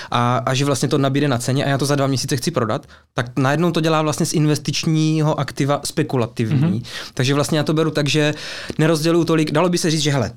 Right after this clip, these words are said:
Speaker 1: eh, nemovitosti nesou nájem a proto je to investice. Eh, dluhopis nese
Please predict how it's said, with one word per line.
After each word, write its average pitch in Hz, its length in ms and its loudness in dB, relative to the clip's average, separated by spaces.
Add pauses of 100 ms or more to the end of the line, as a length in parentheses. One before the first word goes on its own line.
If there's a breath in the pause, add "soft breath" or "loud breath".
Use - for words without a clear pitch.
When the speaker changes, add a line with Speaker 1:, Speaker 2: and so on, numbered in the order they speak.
(140)
Speaker 1:
eh, 113 40 0 (140)
nemovitosti 156 800 2
nesou 135 400 0
nájem 131 640 0
a 139 60 -2
proto 135 240 -2
je 131 60 0
to 123 100 -2
investice. 120 580 -2 (420 soft breath)
Eh, 135 40 0 (640)
dluhopis 156 560 0
nese 139 480 0